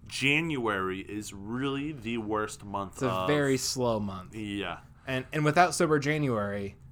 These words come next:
Speaker 2: what would we be doing all of January?
Speaker 1: Drinking.
Speaker 2: Consuming lots of, lots of alcohol,
Speaker 1: Yep.
Speaker 2: some alcohol.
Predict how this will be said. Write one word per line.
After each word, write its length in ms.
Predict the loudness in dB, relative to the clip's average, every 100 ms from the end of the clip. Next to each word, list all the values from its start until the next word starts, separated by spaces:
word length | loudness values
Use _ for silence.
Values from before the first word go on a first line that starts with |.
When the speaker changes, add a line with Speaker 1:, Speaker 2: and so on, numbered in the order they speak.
| -12
Speaker 2:
what 240 | -2 2 4
would 100 | 4
we 140 | 4
be 80 | 2
doing 320 | 2 0 0
all 160 | -4 -8
of 80 | -4
January? 540 | -2 0 0 -2 -4
Speaker 1:
Drinking. 420 | -6 -6 -8 -8
Speaker 2:
Consuming 520 | -2 0 2 2 0
lots 280 | -4 -6 -8
of, 260 | -10 -12 -18 -20 -10
lots 220 | -6 -4
of 40 | -2
alcohol, 380 | -4 -2 -2 -2
Speaker 1:
Yep. 80 |
Speaker 2:
some 240 | 4 6 6
alcohol. 600 | 4 0 0 0 -2 -6